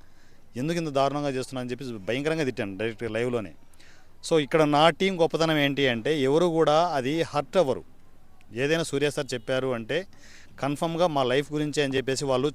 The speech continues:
చాలా స్పోర్టివ్గా తీసుకొని, ఆ, ఈ, వాళ్ళ గ్రౌండ్ వర్క్ ఎంతగా ప్రిపేర్ అయ్యామో తెలియదు, కానీ అక్కడ శ్వేత అన్నీ సింగిల్ టేక్లే,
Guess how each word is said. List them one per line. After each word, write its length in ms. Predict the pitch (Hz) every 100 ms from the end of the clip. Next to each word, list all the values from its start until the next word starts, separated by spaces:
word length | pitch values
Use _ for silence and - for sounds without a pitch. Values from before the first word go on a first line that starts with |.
| 131
చాలా 260 | 120 165
స్పోర్టివ్గా 480 | 165 147 143 147 139
తీసుకొని, 520 | 127 120 - 117 131 - - - - - - - 160
ఆ, 340 | 127 127 123 120
ఈ, 140 | 127 -
వాళ్ళ 220 | 131 127
గ్రౌండ్ 340 | 127 131 175 190
వర్క్ 200 | 190 151
ఎంతగా 300 | 143 170 180
ప్రిపేర్ 320 | 156 147 151
అయ్యామో 280 | 156 151 151
తెలియదు, 360 | 135 135 147
కానీ 400 | 135 117 107 107 - - - - -
అక్కడ 380 | 110 139 135 131
శ్వేత 760 | - - 160 175 175 156 147 156 - - - - - 143
అన్నీ 220 | 202 240
సింగిల్ 280 | 214 202 185
టేక్లే, 360 | 185 151 117